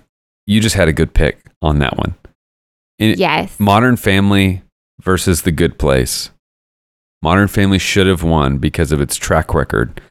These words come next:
Speaker 1: I think The Good Place is a better show.
Speaker 2: I don't.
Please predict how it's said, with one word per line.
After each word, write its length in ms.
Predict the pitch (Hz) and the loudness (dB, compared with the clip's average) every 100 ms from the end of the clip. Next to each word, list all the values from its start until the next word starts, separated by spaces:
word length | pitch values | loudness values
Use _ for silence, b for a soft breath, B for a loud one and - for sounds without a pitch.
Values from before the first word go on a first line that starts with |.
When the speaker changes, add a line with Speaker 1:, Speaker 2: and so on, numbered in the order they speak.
| _ _ _ _ _ _ | _ _ _ _ _ _
Speaker 1:
I 200 | 82 87 | -2 0
think 280 | 92 104 87 | 0 0 0
The 100 | 85 | 0
Good 260 | 71 80 - | 0 -2 0
Place 260 | 82 76 | -2 0
is 100 | 73 69 | -2 -2
a 60 | |
better 280 | 67 67 64 | 0 0 -2
show. 340 | - - - _ _ _ _ 226 | -4 -8 -8 _ _ _ _ -2
Speaker 2:
I 280 | 240 294 | 0 0
don't. 580 | 254 226 190 - - - | 0 0 -2 -2 -8 -16